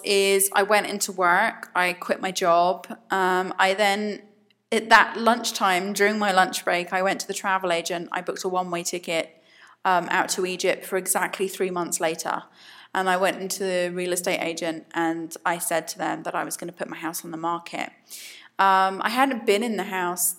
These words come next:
that long, actually, so I was very, very lucky that the people who, there, we were basically, um, two people had put in an offer on the house. One was me, and there was another couple who had put in an offer on the house, and I actually got the house, but the other couple were still very interested, so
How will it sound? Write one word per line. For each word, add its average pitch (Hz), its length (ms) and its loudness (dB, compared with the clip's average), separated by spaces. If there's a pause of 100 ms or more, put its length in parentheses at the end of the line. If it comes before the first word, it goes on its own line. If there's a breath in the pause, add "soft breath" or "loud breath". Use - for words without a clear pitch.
that 180 240 2
long, 190 320 0
actually, 175 580 -6
so 170 480 0
I - 80 0
was 180 180 -2
very, 190 220 2
very 190 240 -2
lucky 180 480 -6
that 165 360 -2
the 190 60 -4
people 190 760 -4 (300)
who, 202 560 -2 (300)
there, 196 240 2 (320)
we 208 140 -2
were 196 100 0
basically, 180 800 -2
um, 170 500 -2 (880 loud breath)
two 233 180 -2
people 214 320 -2
had 180 140 -2
put 190 120 0
in 180 80 -4
an 180 120 -4
offer 180 240 -2
on 170 100 -2
the 170 60 -8
house. 170 340 -4
One 185 180 -6
was 175 140 -6
me, 165 340 -8
and 170 220 -10
there 170 100 -4
was 170 140 -8
another 175 220 -8
couple 165 440 -4
who 170 100 -12
had 175 120 -10
put - 160 -6
in 165 80 -10
an 175 80 -12
offer 175 220 -10
on 170 80 -8
the 170 80 -14
house, 165 320 -4
and 180 80 -8
I 185 100 -4
actually 185 340 -6
got 180 200 0
the - 80 -6
house, - 460 -4
but 180 280 -2
the 190 100 2
other 185 120 0
couple 190 340 -4
were 185 80 -6
still 190 220 -2
very 180 260 -4
interested, 180 680 -6
so 185 440 -2